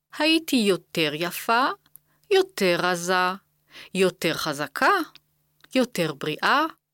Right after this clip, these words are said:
נכון שהיום אני יותר זקנה,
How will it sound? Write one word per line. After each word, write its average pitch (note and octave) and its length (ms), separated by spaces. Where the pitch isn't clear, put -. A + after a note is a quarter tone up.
נכון A3 680
שהיום A3 680
אני G#3+ 260
יותר G3+ 380
זקנה, D#3+ 840